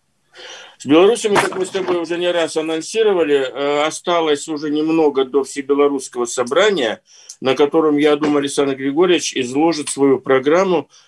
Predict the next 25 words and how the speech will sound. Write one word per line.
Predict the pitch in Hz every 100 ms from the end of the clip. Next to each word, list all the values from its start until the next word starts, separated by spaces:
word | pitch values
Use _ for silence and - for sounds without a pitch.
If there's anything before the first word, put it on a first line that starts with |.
| _
продвижения | 135 131 127 139 131 139 156 175 190 196 185 _ -
страны | - 147 143 160 175
в |
направлении | 143 123 135 135 139 165 160 156 151 147 _ _ _ -
э, | 127 127 127 127 123 117 76 95 92
северокорейского | 113 160 156 143 139 143 156 180 - 160 156 147
тире, | 147 139 139 123 - -
э, | 120 120 120 117
китайского | - 131 147 131 - 123 127
опыта | 160 165 151 135
образца | 117 113 113 - 143 139
двадцатилетней | 123 113 - 117 120 113 110
давности. | 101 90 87 85 - 113
Я | 120 135
думаю, | 131 120 110 - _ - -
я | 123
думаю, | 127 135 127 117
вот, | 113 123 -
вот | 127 127
это, | 151 147 123 117 -
вот | - - 110 117
это | 131 123
вот | 113 107 98
будет, | 92 87 85 -
да. | 90 90